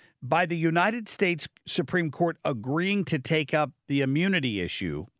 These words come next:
they're gonna hear it in April. They're not gonna rule on it till June or July.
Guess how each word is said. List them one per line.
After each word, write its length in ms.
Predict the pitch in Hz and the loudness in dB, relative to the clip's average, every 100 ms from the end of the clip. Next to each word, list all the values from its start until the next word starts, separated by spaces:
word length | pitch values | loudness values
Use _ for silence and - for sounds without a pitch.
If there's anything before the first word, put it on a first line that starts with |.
| _ _ _ _ | _ _ _ _
they're 100 | 120 | -2
gonna 220 | 123 131 | 0 0
hear 320 | 113 160 190 226 | -2 2 4 4
it 100 | 240 | 2
in 140 | 214 | 2
April. 560 | 196 160 113 104 127 - _ _ - | 2 0 0 0 0 -6 _ _ -2
They're 100 | 123 | 2
not 220 | 156 160 | 2 2
gonna 220 | 165 147 | 0 0
rule 360 | 123 139 220 214 | 0 0 2 2
on 160 | 196 | 2
it 160 | 190 156 | 0 -2
till 140 | 165 | -2
June 360 | 131 107 165 165 | -2 0 2 2
or 60 | 151 | 2
July. 760 | 120 127 123 135 110 78 82 | 2 2 4 2 2 -2 -6